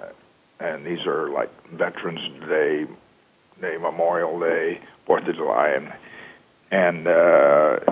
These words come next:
these, these, uh, six days a year. Uh, find out if your, your state's doing that. If not, find yourself a, uh, a state representative,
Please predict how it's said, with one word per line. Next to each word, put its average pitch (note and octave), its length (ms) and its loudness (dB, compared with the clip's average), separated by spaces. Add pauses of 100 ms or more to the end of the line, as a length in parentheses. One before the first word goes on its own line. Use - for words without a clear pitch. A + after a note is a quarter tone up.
(200)
these, G#2 240 4 (380)
these, G2 300 0 (120)
uh, D2+ 360 -2 (540)
six C3 220 2
days G2+ 320 4
a E2+ 80 -4
year. F2+ 360 0 (1080)
Uh, D2 380 0 (180)
find F#2 200 2
out F2+ 140 4
if F2 80 -4
your, D2+ 380 -2
your - 120 -8
state's G2 300 4
doing F2+ 260 2
that. D#2+ 280 0
If E2+ 220 0
not, G2+ 460 4 (1300)
find G2 260 4
yourself E2 500 4 (720)
a, C#2+ 640 -2
uh, B1 100 -6 (1300)
a D#2+ 440 0
state G#2 220 4
representative, E2+ 1000 -2